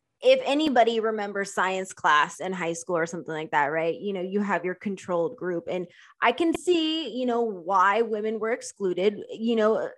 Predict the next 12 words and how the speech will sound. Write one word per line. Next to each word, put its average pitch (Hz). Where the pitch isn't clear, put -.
if 220
you're 233
on 254
your 262
third 233
week 233
in 233
your 220
cycle, 214
I'm 208
on 220
my 233